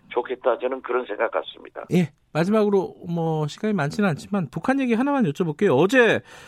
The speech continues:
Speaker 2: 발사체 두 개를 또 쐈습니다. 두 발을. 지금 상황이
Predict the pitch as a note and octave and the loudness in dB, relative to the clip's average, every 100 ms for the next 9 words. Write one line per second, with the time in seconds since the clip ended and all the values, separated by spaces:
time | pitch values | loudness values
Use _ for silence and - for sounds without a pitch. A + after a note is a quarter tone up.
0 | - - C#3 D#3+ B3+ G3+ - E3 A3 G#3+ | -20 -2 0 2 2 0 0 4 6 6
1 | G3+ F#3 C#4+ D4+ C4+ - D3+ B2+ B2+ B2 | 4 2 0 0 0 2 2 2 2 2
2 | A2+ C3 C4 _ _ - - - - - | 4 2 0 _ _ -20 -20 -20 -20 -16
3 | - E3 B3 G3+ - A#3 C#4+ G3 A3 D3+ | -8 -2 2 2 2 0 2 2 0 2
4 | G#2 | 0